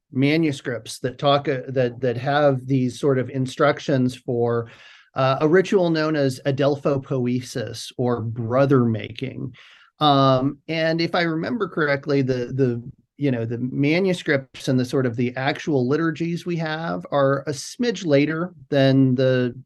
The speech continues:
you know, kind of historical context that we're zeroing in on in the book. Uh, they're, like, eighth century and, and later. But, you know, so even if we don't actually have these formalized liturgies, we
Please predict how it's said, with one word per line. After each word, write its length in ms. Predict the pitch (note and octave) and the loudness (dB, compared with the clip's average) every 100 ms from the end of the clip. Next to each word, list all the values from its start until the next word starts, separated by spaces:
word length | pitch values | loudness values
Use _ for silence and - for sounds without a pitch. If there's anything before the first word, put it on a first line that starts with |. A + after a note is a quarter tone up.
| - | -10
you 180 | C3+ B2 | -4 -2
know, 80 | A#2 | 0
kind 200 | C3+ B2+ | 0 2
of 180 | A#2+ A#2 | 0 -2
historical 560 | C3 C3 C#3 C#3+ C#3 | -2 2 2 2 -2
context 540 | B2+ C3 B2+ B2+ - - | -2 0 2 0 -2 -8
that 60 | |
we're 220 | A#2 B2+ | -2 0
zeroing 500 | C3 C#3 C3+ C#3 C#3 | 2 2 2 4 2
in 260 | C#3+ C#3+ D3 - - | 0 -2 -6 -10 -6
on 400 | C3+ C#3 C#3 C#3 - - - _ | -4 -2 -4 -6 -14 -20 -20 _
in 120 | D3 | 0
the 80 | D3+ | 2
book. 380 | C3+ C#3+ D#3 - - | 4 2 0 -8 -2
Uh, 220 | C#3 B2+ | 2 2
they're, 160 | B2+ C#3 | 4 4
like, 220 | B2+ A#2+ | 4 0
eighth 240 | B2+ C3+ - | -6 -6 -4
century 640 | C3+ C3+ C3+ C3+ C3 C3+ | 0 0 2 2 2 0
and, 400 | B2 A#2+ A#2+ B2+ | -2 -2 -2 -4
and 220 | A#2+ A2+ | -6 -4
later. 420 | G#2+ A#2+ C#3 E3+ - - - _ _ - | -2 0 0 -2 -6 -14 -20 _ _ 0
But, 320 | D3+ C#3+ C3+ | 4 4 4
you 100 | D3+ | 2
know, 100 | C3 | 0
so 120 | C3 | 0
even 260 | D#3+ F3+ F#3+ | 0 0 -2
if 80 | F3+ | -2
we 60 | |
don't 180 | D#3 D#3 | -2 0
actually 360 | D3 C#3 D3 C#3 | -2 -2 -2 0
have 160 | C3+ | 0
these 260 | B2+ B2 A#2 - - | 0 -2 -4 -12 -2
formalized 720 | C#3+ D3+ C#3 A#2+ A2+ A2+ A#2+ | 0 4 2 2 -2 -4 -4
liturgies, 800 | D#3 A#3 D3 B2 A#2+ G#2+ A2+ C3+ | -2 2 2 2 -4 -8 -8 -4
we 380 | C3 B2 - | -2 -2 -4